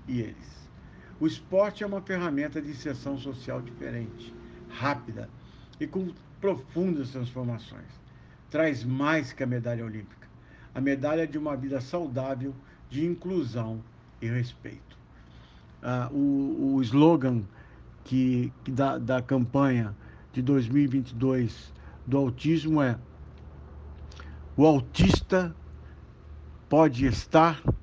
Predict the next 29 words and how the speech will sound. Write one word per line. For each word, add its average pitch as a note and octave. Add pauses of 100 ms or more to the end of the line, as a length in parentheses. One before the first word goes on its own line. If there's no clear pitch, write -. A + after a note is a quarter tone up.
(140)
em B2 (200)
todo E3
lugar. A#2 (720)
O, - (160)
o D3
lugar C#3+
do B2+
autista E3+ (160)
é A2+ (240)
todo C#3+
lugar." A2 (400)
Esse B2+
é D#3
o D#3+
slogan C3+ (560)
que, B2+
que C3
marca B2
a -
campanha A#2+
do A#2
autismo. - (720)
"O A#2
lugar A#2
do G#2
autista F3+ (180)
é A2+ (240)
todo D3
lugar." A2+